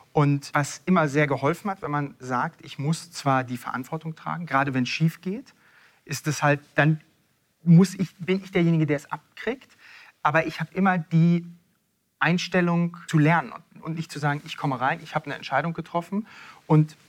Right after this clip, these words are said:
die habt ihr umzusetzen, sondern sich anzuhören, was die erfahreneren Leute sagen, aber am Ende die Entscheidung zu treffen,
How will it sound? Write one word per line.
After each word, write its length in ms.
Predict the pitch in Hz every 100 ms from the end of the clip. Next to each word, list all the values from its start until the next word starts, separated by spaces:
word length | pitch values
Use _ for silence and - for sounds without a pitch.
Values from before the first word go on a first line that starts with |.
| _
die 140 | 160 156
habt 160 | 156
ihr 120 | - -
umzusetzen, 640 | 208 170 135 127 - 170
sondern 260 | 139 147 139
sich 160 | 147 - _
anzuhören, 880 | - 214 240 208 147 143 147 156 220 - - _ -
was 320 | 156 160 -
die 240 | 170 - - _ _ _ _
erfahreneren 840 | - 143 151 160 175 165 147 143 151 -
Leute 400 | 139 139 - - _
sagen, 580 | 127 127 120 156 202 285 _ _ _ _ _ _
aber 180 | 143 139
am 100 | 135
Ende 300 | 151 170 190
die 260 | 156 160 180
Entscheidung 640 | 165 - 147 151 170 170 - -
zu 160 | -
treffen, 580 | 139 - 135 165 160 175